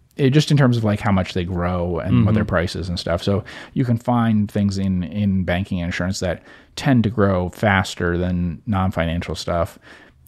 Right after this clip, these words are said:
Speaker 1: and also that are at cheaper prices, you know. Um, and it's probably a result of,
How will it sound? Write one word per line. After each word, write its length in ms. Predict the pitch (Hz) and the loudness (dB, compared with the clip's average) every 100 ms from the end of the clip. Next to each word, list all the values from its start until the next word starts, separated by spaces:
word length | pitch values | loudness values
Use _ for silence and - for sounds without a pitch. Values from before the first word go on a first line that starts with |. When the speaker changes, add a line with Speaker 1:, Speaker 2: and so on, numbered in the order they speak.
| _ 123 | _ 2
Speaker 1:
and 440 | 107 98 92 95 | 4 4 4 4
also 540 | 78 92 - 92 85 87 | 2 0 2 0 2 0
that 240 | 85 85 | -2 -2
are 280 | 64 87 85 | -2 -2 -2
at 160 | 78 | -4
cheaper 240 | - - 87 | -6 -6 -2
prices, 520 | 113 127 - - - - _ _ _ - | 0 0 -4 -12 -16 -20 _ _ _ -8
you 120 | 92 | -6
know. 220 | 85 95 113 _ - - - _ - | -4 -6 -10 _ -20 -20 -20 _ -4
Um, 760 | 104 90 85 82 85 95 113 - _ _ _ - | 0 2 2 0 -2 -4 -6 -12 _ _ _ 2
and 120 | 160 | 4
it's 100 | 147 | 4
probably 360 | - 135 117 107 | 4 4 6 4
a 280 | 101 92 78 107 113 - | 2 0 -2 -12 -14 0
result 420 | 127 113 98 98 | 2 4 2 2
of, 260 | 101 92 | 2 0